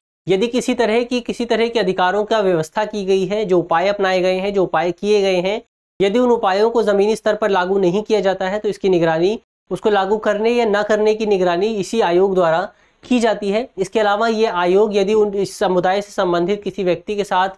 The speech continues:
कुछ उत्पीड़न होता है, उसको किसी भेदभाव का सामना करना पड़ता है, तो उसकी जांच भी इसी आयोग द्वारा की जाती है। साथ ही ये आयोग इस समुदाय के अधिकारों की रक्षा करने के लिए और इनके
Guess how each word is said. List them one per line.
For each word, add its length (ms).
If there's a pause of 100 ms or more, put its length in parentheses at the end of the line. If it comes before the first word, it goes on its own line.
(300)
कुछ 140
उत्पीड़न 460
होता 280
है, 120
उसको 200
किसी 240
भेदभाव 460
का 100
सामना 340
करना 280
पड़ता 320
है, 180 (380)
तो 100
उसकी 220
जांच 300
भी 160
इसी 180
आयोग 280
द्वारा 240
की 160
जाती 300
है। 120
साथ 360
ही 220 (320)
ये 100
आयोग 440
इस 120
समुदाय 460
के 180
अधिकारों 460
की 140
रक्षा 280
करने 320
के 160
लिए 120
और 200
इनके 400